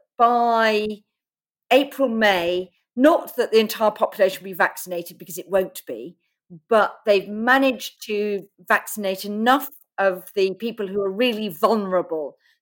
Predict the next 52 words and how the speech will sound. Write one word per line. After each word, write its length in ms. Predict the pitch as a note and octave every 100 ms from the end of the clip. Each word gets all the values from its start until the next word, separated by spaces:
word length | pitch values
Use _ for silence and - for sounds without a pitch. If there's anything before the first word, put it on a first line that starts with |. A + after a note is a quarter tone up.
| -
that 140 | F#3
the 80 | G#3
worries 360 | A3+ B3 A#3+ F#3
about 220 | G3 F3+
the 100 | G#3
N 100 | G3+
H 200 | F#3 A3
S 180 | G3+ -
tipping 380 | G3+ G#3 F#3
over, 420 | F#3 F3+ F3+ F3+ E3
some 220 | - C#4+
of 80 | C4+
the 60 |
worries 480 | A#3 A#3 G#3 G3+ -
that 100 | F#3+
have 140 | F#3 - _ _ _ -
forced 360 | D4 B3+ -
them 100 | A3
to 80 | F#3+
take 220 | - G3+
the 80 | G3+
biggest 400 | - A#3 A3 -
restrictions 800 | G3+ - G3+ - - E3+ E3 - _ _ _ -
can 240 | C4 A#3
be 140 | A3 G3
lifted. 460 | G3 F#3+ E3+ D#3+
And 100 | F#3
I 60 | G#3
think 400 | - D4+ B3 - _ _ _ _ _
the 120 | B3
next 400 | B3+ E4+ - -
election, 680 | C#4 B3 - A#3+ A3 A3 A3 _ _ _ _ _ -
twenty 280 | C#4+ C#4 C4+
twenty-three, 500 | C#4 B3 - - C4
it 80 | C4
doesn't 300 | C#4+ B3+ -
have 200 | D4 D4
to 100 | -
be, 420 | A#3 A#3+ B3+ D4+ B3+
they're 180 | G3+
repealing 420 | G3+ G3+ A#3 G#3+ G3
the 60 |
Fixed 260 | - - -
Term 160 | A3
Parliaments 420 | A3 D4 B3 E3+ F#3
Act, 220 | D#3+ G#3+
it 80 | C#4
doesn't 200 | C4 A3+
have 240 | C4+ B3+
to 80 | A3
be 200 | G#3+ F#3+
until 520 | F#3+ G3 G#3 F#3+ F#3